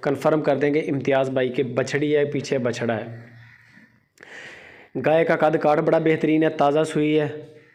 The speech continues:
बच्चा भी आपके सामने प्रिंट वाला पीछे बच्चा है। आउट क्लास कलेक्शन,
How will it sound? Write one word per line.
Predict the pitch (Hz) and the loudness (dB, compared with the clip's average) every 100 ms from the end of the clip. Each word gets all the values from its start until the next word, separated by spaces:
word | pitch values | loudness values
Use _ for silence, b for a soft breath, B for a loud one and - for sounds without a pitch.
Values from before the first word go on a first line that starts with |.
| _ 131 | _ -6
बच्चा | 127 127 151 | -4 0 2
भी | 151 | 2
आपके | 147 147 | 2 0
सामने | 151 135 147 | 0 0 0
प्रिंट | 147 143 151 | 0 0 2
वाला | 151 147 143 | 2 2 2
पीछे | 139 139 | 0 -2
बच्चा | 135 120 131 | -4 -2 0
है। | 127 B B B B B B B B _ _ - 143 - | -2 B B B B B B B B _ _ -14 -12 0
आउट | 156 160 | 0 0
क्लास | 165 156 156 | 2 2 2
कलेक्शन, | 156 156 143 - 151 | 0 0 0 0 0